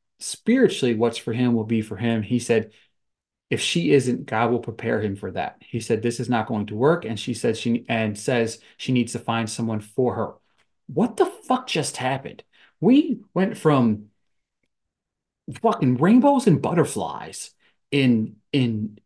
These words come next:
in Dominican Republic, in the Dominican Republic, and now we're just, we're broken up. Like,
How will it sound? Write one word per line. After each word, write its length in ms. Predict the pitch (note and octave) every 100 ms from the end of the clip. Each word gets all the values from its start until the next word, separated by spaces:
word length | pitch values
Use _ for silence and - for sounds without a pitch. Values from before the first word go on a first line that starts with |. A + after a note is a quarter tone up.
| -
in 220 | A#2+ G#2+
Dominican 640 | A2+ A2+ C3 G3 G3+ C3
Republic, 480 | A#2 - A3+ - G#2+
in 80 | B2
the 80 | A#2+
Dominican 420 | C3+ E3 D#3+ A#2+
Republic, 460 | A#2+ - D#3 - -
and 140 | C#3+
now 180 | F3+ G#3+
we're 120 | G3
just, 240 | D#3 C3+ -
we're 80 | C#3
broken 320 | C#3 C3 G#2+
up. 240 | G3 - - _ _ _ _ _ -
Like, 300 | E3+ D3